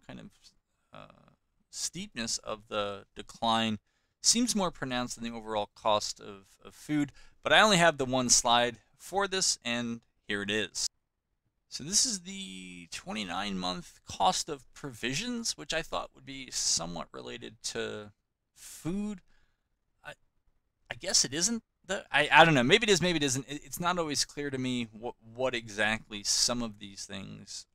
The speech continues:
are. But there's your provisions. And what would a war be without coffee? So my prices are relative. This is thirty-six, thirty-seven months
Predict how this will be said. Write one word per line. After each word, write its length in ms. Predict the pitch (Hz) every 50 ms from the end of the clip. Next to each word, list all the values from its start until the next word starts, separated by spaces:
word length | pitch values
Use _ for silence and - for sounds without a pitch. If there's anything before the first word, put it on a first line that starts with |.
| _ _ -
are. 400 | 95 98 98 95 95 92 - - - - - - _ _ _ _ _ _ _ _ _ _ _ _ _ _ - - -
But 160 | 156 180 -
there's 240 | 175 202 190 156 135
your 100 | 160 147
provisions. 680 | - - 113 101 101 95 - - - _ - - - _ _ _ _ _ _ _ _ _ _ _ _ _ _ _ _ _ _ _ _ _ _ _ _ _ _ - -
And 160 | 113 113 120
what 180 | 131 147 143 -
would 140 | 151 139 131
a 60 | 123
war 320 | 113 117 117 117 117 113
be 480 | 110 104 104 101 98 104 101 101 95 95 _ _ _ _ _
without 300 | 104 104 98 92 92 - _ -
coffee? 560 | - - 90 90 95 - - - - - _ _ _ _ _ _ _ _ _ _ _ _ _ _ _ _ _ _
So 360 | - - - - - 131 - - - _
my 140 | - 143 170
prices 520 | 180 - - 175 180 160 - 160 143 120 117
are 120 | 107 107 104 104 107
relative. 360 | 127 147 82 80 73 - - _ _ _
This 240 | 117 143 143 - -
is 160 | 160 143 135 127 117 113 113 113 110 110 113 117 50 50 50 50 50 _ _ 50 50 50 - - - 50 _ _ _ - _ _ _ 127 135 - - - - - - - - 113 113 123 127 120 113 _ _ _ _
thirty-six, 440 | - - - 113 - - 113 - -
thirty-seven 500 | - 110 107 - - 107 107 101 95 95
months 520 | 98 95 95 95 - - - - - -